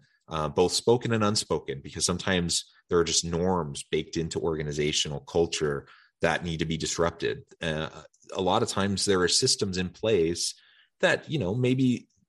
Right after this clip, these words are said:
they served a purpose at one point in time, but you've outgrown it. You've, you've moved past it, and they weren't the most inclusive in the first place.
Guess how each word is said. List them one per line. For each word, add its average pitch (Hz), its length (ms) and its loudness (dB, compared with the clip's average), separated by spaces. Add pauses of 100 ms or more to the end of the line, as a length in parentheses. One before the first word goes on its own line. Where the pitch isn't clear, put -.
they 95 200 2
served 104 280 0
a 92 40 -2
purpose 104 340 -2
at 92 100 -4
one 90 200 -2
point - 260 -8
in 80 80 -12
time, 85 560 0 (200)
but 120 120 -2
you've 127 140 2
outgrown 113 520 2
it. 85 160 -2
You've, 90 300 -6
you've 101 180 -4
moved 131 240 0
past - 440 -2
it, 80 180 0 (260)
and 113 160 2
they 113 80 4
weren't 110 320 0
the 127 80 -2
most 107 300 0
inclusive 101 480 -2
in 90 80 -4
the 85 80 -6
first 101 320 0
place. - 400 -6